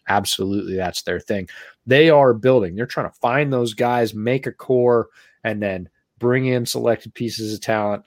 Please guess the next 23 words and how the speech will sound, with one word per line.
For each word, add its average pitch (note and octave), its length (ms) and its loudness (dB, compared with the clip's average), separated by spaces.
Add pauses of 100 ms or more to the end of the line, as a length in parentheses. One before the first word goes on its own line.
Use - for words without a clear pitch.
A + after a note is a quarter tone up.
and F2 220 -10
build G#2+ 260 2
up G2+ 180 0
around F#2+ 280 -4
Zach F2+ 260 -6
Wilson. F#2+ 260 -12
Same G2 240 -8
thing, F#2+ 220 -12
rookie - 280 -14
quarterback. F2+ 480 -6 (320)
The B2 80 -8
Bears D#3+ 520 4
are D3+ 60 6
in B2+ 80 2
this A2+ 200 -4
weird D#3 400 2
spot F3+ 380 0
where G#2 100 -6
they G#2 80 -2
have D3 160 4
Justin F#3 340 -2
Fields B3+ 420 0
now, D#3 280 2